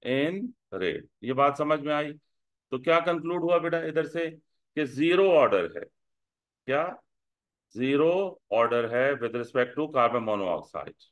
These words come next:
ठीक है, तो जब बेटा question आए तो घबराएं मत, उसको देखें, सोचते रहें, सोचते रहें, paper में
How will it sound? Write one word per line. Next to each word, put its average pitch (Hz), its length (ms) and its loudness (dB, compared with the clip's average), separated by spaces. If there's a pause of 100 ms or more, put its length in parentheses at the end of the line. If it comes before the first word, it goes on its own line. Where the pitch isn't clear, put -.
(1600)
ठीक 160 180 -4
है, 208 60 2 (360)
तो 160 120 2
जब 170 260 2
बेटा 170 200 2
question 165 600 0
आए 123 340 4
तो 202 160 -2
घबराएं 147 540 2
मत, 202 380 -2
उसको 170 340 -2
देखें, 175 500 0
सोचते 202 460 2
रहें, 196 220 2
सोचते 202 320 -2
रहें, 220 140 0
paper 165 320 0
में 139 220 -2